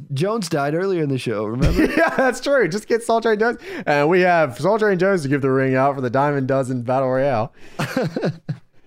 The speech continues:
Speaker 2: I mean, like, I get, like, I pop for D D P 'cause he's my boy and I like him, but, like, if he's not gonna take a bump and then it's gonna make Wardlow look like garbage 'cause Wardlow just, like, pushed him and then D D P pushed him back and then, like,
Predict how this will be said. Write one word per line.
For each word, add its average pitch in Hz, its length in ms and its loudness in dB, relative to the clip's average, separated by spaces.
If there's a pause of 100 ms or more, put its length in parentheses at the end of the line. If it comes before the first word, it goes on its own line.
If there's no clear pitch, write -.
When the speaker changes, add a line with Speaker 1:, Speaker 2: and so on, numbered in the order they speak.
(420)
Speaker 2:
I 160 80 2
mean, 185 200 2
like, 175 180 0
I 170 100 2
get, 180 400 0
like, 165 240 0
I 175 100 2
pop 190 300 0
for 185 100 0
D 190 140 0
D 196 60 -2
P 202 160 0
'cause 160 120 -2
he's 127 160 -2
my 120 100 -2
boy 131 240 0
and 127 80 0
I - 20 2
like 120 280 0
him, 160 120 -2
but, 117 100 0
like, 110 160 0
if 110 80 -6
he's 139 140 -6
not 190 120 -4
gonna 160 80 -6
take 147 120 -2
a 104 40 -4
bump 107 440 -2
and 120 120 -6
then 110 160 -2
it's 104 120 -10
gonna 123 160 -4
make 113 160 -4
Wardlow 113 460 0
look 101 60 -2
like 98 160 -6
garbage 107 560 0
'cause 110 140 -6
Wardlow 104 400 0
just, 98 160 -8
like, 101 200 -4
pushed 123 280 -4
him 101 100 -4
and 98 80 -4
then 101 120 -4
D 104 100 -4
D 98 80 -6
P 101 140 -8
pushed 117 260 -4
him 101 100 -4
back 104 320 -2
and 101 80 -8
then, 92 140 -6
like, 90 260 -4